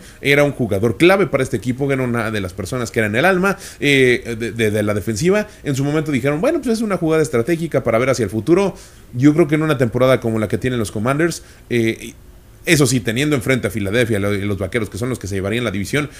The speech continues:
pues a lo mejor creo que tomaron un poco de manera, eh, rápida y apresurada el ver al futuro, sino teniendo lo que tienen ahorita, ¿no? Eh, Sam Howell reitero, me impresiona como pasador. Sigue siendo uno de los, eh, quarterbacks con más yardas en la temporada.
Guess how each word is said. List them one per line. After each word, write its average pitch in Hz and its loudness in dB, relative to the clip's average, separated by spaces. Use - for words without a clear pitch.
pues 156 -2
a 156 2
lo 151 -2
mejor 190 0
creo 170 2
que 165 0
tomaron 147 0
un 143 -2
poco 143 -2
de 127 0
manera, 117 -2
eh, 117 -6
rápida 139 0
y 131 2
apresurada 123 2
el 123 0
ver 135 6
al 131 6
futuro, 131 0
sino 113 -4
teniendo 123 2
lo 110 0
que 110 -6
tienen 107 -6
ahorita, 98 -4
¿no? 135 -6
Eh, 139 2
Sam 165 2
Howell 180 6
reitero, 127 4
me 120 2
impresiona 120 0
como 113 -2
pasador. 139 0
Sigue 165 4
siendo 156 2
uno 147 0
de 123 4
los, 113 0
eh, 120 -2
quarterbacks 127 0
con 113 -2
más 113 -2
yardas 113 2
en 104 -4
la 98 -6
temporada. 143 0